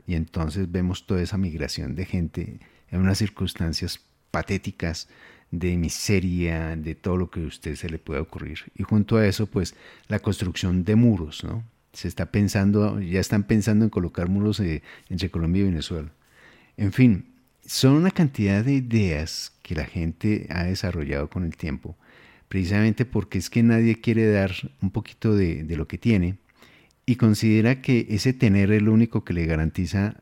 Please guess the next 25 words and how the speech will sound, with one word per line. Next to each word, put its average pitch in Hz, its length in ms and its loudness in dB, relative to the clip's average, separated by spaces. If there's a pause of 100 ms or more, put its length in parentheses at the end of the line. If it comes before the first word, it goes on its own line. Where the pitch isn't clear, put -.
(180)
tener 82 300 0
una 90 200 2
vida 95 220 2
buena, 73 400 0 (500)
cuando 82 280 0
en 78 100 0
la 73 100 -2
realidad 76 640 -2 (160)
ese 120 260 2
tener 95 480 2
lo 92 160 -2
único 90 280 0
que 87 140 -4
hace 82 200 0
es 95 120 4
esclavizar 78 500 -4
a 87 40 -2
las 85 180 -2
personas - 540 -4 (720)
y 120 160 6
crea 104 360 6
una 117 160 8
cantidad 87 380 2
de 101 60 0
problemas 85 640 -2